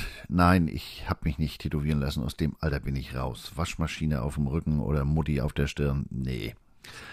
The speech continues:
Ähm, Halswirbelsäule, ich gehe ja immer noch am Stock, Lendenwirbelsäule, ah. Ich will euch jetzt hier nicht mit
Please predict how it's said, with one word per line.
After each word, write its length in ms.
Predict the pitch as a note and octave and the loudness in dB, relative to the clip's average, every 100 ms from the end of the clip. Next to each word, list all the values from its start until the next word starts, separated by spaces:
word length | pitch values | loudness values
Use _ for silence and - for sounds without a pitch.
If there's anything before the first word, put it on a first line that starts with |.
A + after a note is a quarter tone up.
| - - - | -18 -12 6
Ähm, 400 | A#2+ C3 A#2+ - - - - - - - - - - | 10 10 8 2 -10 -20 -20 -20 -20 -20 -20 -20 -4
Halswirbelsäule, 680 | - - - A2 G2 G#2+ G2+ | 6 8 10 8 10 8 8
ich 260 | F#2 E2 - | 6 2 4
gehe 140 | F#2+ | 6
ja 100 | D2+ | 6
immer 120 | F#2+ | 8
noch 120 | F#2+ | 6
am 160 | E2+ D#2+ | 6 2
Stock, 340 | - F#2 E2 | 2 2 2
Lendenwirbelsäule, 960 | D2 E2+ E2+ D2+ E2+ D2+ D2+ D#2 D2+ C#2+ - | 2 2 2 0 0 0 -2 -2 -2 -6 -6
ah. 420 | - C2+ A#2 - - - - - - _ _ _ - - | -4 -2 -2 -4 -4 -6 -10 -20 -20 _ _ _ -12 2
Ich 200 | G#2+ - | 2 6
will 100 | A2+ | 4
euch 120 | G#2 | 4
jetzt 160 | G2+ | 2
hier 100 | G#2+ | 4
nicht 160 | G2 F2 | 4 4
mit 160 | F2 | 2